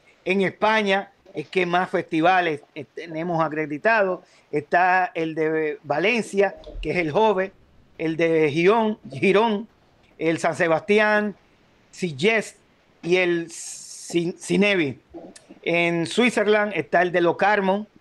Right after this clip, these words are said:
que, que ese lo conocemos bien. En Turquía está el Atalaya, Istambul. Y en Ucrania, el Molodís. Estos son los festivales acreditados a nivel mundial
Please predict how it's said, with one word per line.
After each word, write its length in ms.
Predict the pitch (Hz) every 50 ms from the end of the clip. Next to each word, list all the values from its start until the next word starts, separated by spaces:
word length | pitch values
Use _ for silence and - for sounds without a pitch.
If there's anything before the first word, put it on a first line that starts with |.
| _ _ _
que, 520 | - 147 143 147 147 143 143 147 143 143 -
que 100 | - 147
ese 120 | 135 160
lo 140 | 170 165 160
conocemos 540 | - 170 160 151 143 143 175 160 156 156 143
bien. 340 | 180 208 220 208 202 196 - - - - - - _ -
En 400 | - 185 170 175 175 170 165 156
Turquía 680 | - - 190 208 208 165 - - 233 240 226 214 196 190
está 480 | - 175 165 160 - - 190 190 196
el 220 | 196 - 170 165 170
Atalaya, 680 | 170 165 - 170 175 190 214 220 214 202 208 202 196 -
Istambul. 720 | 160 147 - - - 147 147 160 190 247 247 226 220 220 _ _ _ _ _ _ _ _ _ _ _ _ _ _ _ _ _
Y 120 | - 185 180
en 120 | 180 185
Ucrania, 480 | 180 170 - 196 208 208 214 208 208 208 -
el 120 | 185 170
Molodís. 580 | 170 170 165 165 170 170 247 269 254 - - _ _ _ _ _ _ _ -
Estos 460 | - 202 208 214 - 220 202 202 -
son 300 | - 208 214 208 202 202 -
los 380 | 165 170 202 208 196 - -
festivales 920 | _ - - 170 - - - - 160 156 160 175 185 185 185 185 - - - _
acreditados 840 | - 165 160 160 - 165 156 156 151 147 143 165 170 185 190 185 175 -
a 80 | - 143
nivel 360 | 147 143 143 151 170 185 170 _ _ -
mundial 840 | 165 170 180 180 170 160 151 165 175 185 175 170 160 156 151 -